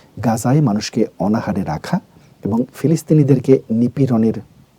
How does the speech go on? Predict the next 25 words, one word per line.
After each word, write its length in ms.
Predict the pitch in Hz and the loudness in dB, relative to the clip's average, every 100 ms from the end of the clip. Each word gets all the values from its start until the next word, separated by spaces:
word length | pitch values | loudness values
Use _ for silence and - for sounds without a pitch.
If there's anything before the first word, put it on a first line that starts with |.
| - | -6
অপরাধে 380 | 185 - 135 - | -4 -6 -10 0
দায়ী। 220 | - 120 - _ _ _ _ - | 0 0 -12 _ _ _ _ -8
সেটি 180 | 101 98 107 | -6 -4 -4
বিশ্বাস 320 | - - - | -4 -6 -6
করার 260 | - 104 104 - 87 | -4 -4 -4 -8 -8
যুক্তিসঙ্গত 680 | 113 _ 117 - 85 73 71 76 - _ - | -8 _ -12 -8 -8 -8 -10 -10 -12 _ -2
ভিত্তি 280 | - - 78 | -2 -2 -10
আছে। 140 | - - - _ - - _ - | -6 -8 -8 _ -20 -20 _ -16
আইসিসির 460 | - 139 151 139 147 - | -2 0 0 0 -2 4
কৌঁসুলি 380 | 139 139 147 151 139 | 2 4 0 0 2
করিম 200 | 120 139 139 | 2 0 -2
খান 220 | - 123 156 - _ _ - | -4 0 0 -2 _ _ -8
গত 140 | 110 92 | -6 -2
বিশ 160 | 143 - - | -2 -2 0
মে 120 | 123 165 _ _ _ - | 2 0 _ _ _ -12
গ্রেফতারি 500 | 98 127 - 120 120 | -2 -2 -2 -4 -2
পরোয়ানা 320 | 104 101 98 90 | -2 -2 -4 -4
জারির 240 | 95 98 - _ | -4 -6 -10 _
আবেদন 380 | - 98 90 131 | -6 -6 -2 -2
করেছিলেন। 440 | 147 156 - 143 127 - - _ _ - | -2 -6 -8 -8 -8 -10 -20 _ _ -6
ইসরায়েলের 400 | 110 123 117 113 | -2 2 0 0
হামাস 240 | 110 113 - 107 | 0 0 0 -4
নেতৃত্বাধীন 580 | 107 - 107 101 107 107 - - - | -4 -6 -6 -4 -2 -4 -6 -16 -6
হামলা 300 | 104 104 165 _ _ _ _ 117 | -2 0 -2 _ _ _ _ -2
এবং 160 | 110 | 0